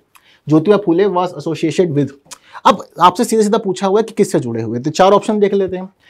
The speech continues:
कृषक आंदोलन से, पीशन मूवमेंट, श्रमिक संघ आंदोलन से, ट्रेड यूनियन मूवमेंट, जाति विरोधी आंदोलन से, एंटी कास्ट मूवमेंट और सविनय अवज्ञा आंदोलन से, सिविल डिसोबीडियंस मूवमेंट।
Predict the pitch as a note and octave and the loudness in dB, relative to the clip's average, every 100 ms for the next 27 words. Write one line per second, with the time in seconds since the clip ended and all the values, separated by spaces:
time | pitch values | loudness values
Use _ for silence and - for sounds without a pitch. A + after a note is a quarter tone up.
0 | _ - G3 A3 A3+ F3 F3+ F3+ F#3+ F#3+ | _ 2 4 4 0 -2 0 0 0 -4
1 | F3+ - E3 D#3+ G3+ G3+ G3 G3+ - _ | -10 -6 -6 0 0 2 -2 -4 -12 _
2 | _ _ - F#3 F#3+ A3 - G#3 G3+ D#3+ | _ _ -2 2 2 0 -2 -2 -2 -4
3 | D#3+ F3 F3 - F3 F3 F3+ F#3+ G3+ F#3+ | -2 -2 -4 -4 -6 -2 -2 2 2 0
4 | F#3+ F3 F3 E3+ _ C#3+ D3 D3+ G3 E3+ | -2 -4 -6 -10 _ -6 -2 0 0 2
5 | E3+ E3 F3 D#3 D#3 D#3+ E3 E3+ D3 C#3+ | 0 0 -2 -2 -4 -6 -6 -8 -6 -4
6 | D3 F3 E3 D#3 D3+ D#3 E3+ E3 G#3+ - | 0 0 -2 -4 -8 -8 -6 -4 -4 -6
7 | - G3 A3 A3 E3+ D3+ C#3 C3 A#2+ C3 | 0 4 4 2 -2 -2 -4 -4 -4 -6
8 | C#3+ A3 A#3 - _ F#3+ G3 G3 F3+ F3 | -4 -6 -6 -16 _ 2 2 0 0 -2
9 | D3+ D3 D3+ A#2 F#2 D2+ | -4 -4 -8 -10 -14 -16